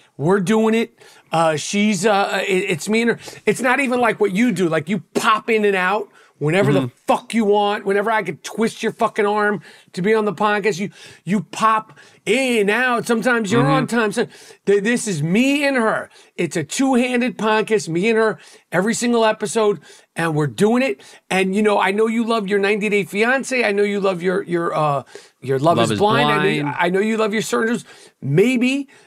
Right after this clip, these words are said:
Speaker 1: if I have to run it up the flagpole, uh, with Kibi, maybe sometimes you could come in and be a part-time, sometimes guest correspondent. Guest
Speaker 2: Oh, that would be sick.
Speaker 1: correspondent.
Speaker 2: I like correspondent. Sounds nice. That's like,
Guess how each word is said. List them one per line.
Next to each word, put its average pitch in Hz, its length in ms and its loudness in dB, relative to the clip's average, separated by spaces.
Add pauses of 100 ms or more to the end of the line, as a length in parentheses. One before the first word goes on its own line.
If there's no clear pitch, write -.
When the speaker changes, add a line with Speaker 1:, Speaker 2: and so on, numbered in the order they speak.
(100)
Speaker 1:
if 180 140 -8
I 165 80 2
have 185 140 -2
to 185 60 -4
run 196 180 2
it 220 60 2
up 214 100 -4
the 185 80 -6
flagpole, 185 840 -2
uh, 170 80 -2
with 160 180 -4
Kibi, 214 440 -2 (280)
maybe 202 300 2
sometimes 208 480 0
you 202 100 -2
could 170 180 -8
come 208 220 0
in 208 120 0
and 202 100 0
be 208 100 0
a 202 60 2
part-time, 208 520 -2
sometimes 208 580 -4
guest - 500 -2
correspondent. 214 960 -2 (240)
Guest 208 360 -2
Speaker 2:
Oh, 170 160 2
that 196 140 2
would 165 100 -2
be 113 60 -4
sick. - 80 -4
Speaker 1:
correspondent. 233 260 0
Speaker 2:
I - 40 2
like 190 160 -4
correspondent. 135 880 -4
Sounds 98 260 -6
nice. 104 300 -4
That's 135 220 -4
like, 98 320 -4